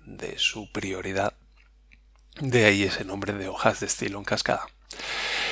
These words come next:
El siguiente punto que tengo aquí apuntado es el aspecto del código. ¿Qué aspecto tiene ese código? Bueno, pues esto es un podcast, pero <laughs> aquí tengo mucha imaginación, así que esto nos puede resultar fácil. Y los ficheros suele ser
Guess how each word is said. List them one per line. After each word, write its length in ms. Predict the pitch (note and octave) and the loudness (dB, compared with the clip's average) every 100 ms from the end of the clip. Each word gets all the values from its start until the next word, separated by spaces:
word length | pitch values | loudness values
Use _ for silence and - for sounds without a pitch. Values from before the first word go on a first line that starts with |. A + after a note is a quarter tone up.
| - - - - - _ | -4 -6 -10 -14 -18 _
El 140 | - - | 4 6
siguiente 380 | G3 F#3+ G3 | 8 6 2
punto 260 | F#3+ F#3 G3 | 4 6 6
que 80 | D#3+ | 6
tengo 220 | D3 D3+ | 6 6
aquí 100 | C#3 | 6
apuntado 420 | B2+ A#2+ G#2 D3 | 4 2 2 2
es 80 | D3+ | 6
el 100 | B2+ | 8
aspecto 420 | A2+ - D3 F3+ | 8 6 4 4
del 180 | C#3+ G2+ | 2 2
código. 460 | - C#3 A#2+ G#2 F#2+ | 2 2 2 0 -2
¿Qué 280 | A#2+ C3+ | 0 4
aspecto 440 | D#3+ - D3+ - C3+ | 4 4 2 2 2
tiene 600 | C3 B2+ C3 A2 E2+ F2 | 2 4 4 4 2 4
ese 240 | - A#2 | 4 4
código? 400 | - G#2 F#2+ F#2+ - - | 0 -4 -4 -8 -12 -8
Bueno, 160 | C#3+ A#2+ | -6 -6
pues 180 | G#2 G#2 | -6 -6
esto 200 | G#2+ B2 | -4 -2
es 80 | A#2 | -2
un 100 | A2 | -2
podcast, 540 | B2 - B2 B2+ - - | -2 4 4 4 -2 -2
pero 420 | A2 A2 G2+ G2+ - - G2+ - | -2 0 -2 -4 -6 -6 6 6
<laughs> 180 | - | 8
aquí 240 | - - C#3+ | 2 2 4
tengo 260 | C#3 A#2+ | 6 6
mucha 380 | A2 A2 A#2 A2 | 2 2 2 2
imaginación, 680 | G#2 G2+ - G#2 F#2+ G#2+ G#2+ | 2 2 2 0 0 0 2
así 220 | A2+ - | 0 -2
que 140 | - G2+ | -2 -4
esto 220 | - - | -4 -8
nos 180 | G#2 G2+ | -10 -10
puede 200 | - G2 | -10 -8
resultar 460 | G2+ - - - - | -6 -6 -4 -4 2
fácil. 340 | - - - - - - - - - - | 0 0 -8 -12 -20 -12 -6 -4 -4 -2
Y 300 | - D2 - - - | 8 10 10 6 -8
los 200 | D#3 D3+ | -4 0
ficheros 720 | - C#3 E3+ F3+ F3 - - - | 2 4 6 6 2 0 -4 -12
suele 380 | - - C#3 C3+ | -12 0 4 6
ser 320 | C3+ B2+ B2 | 8 8 8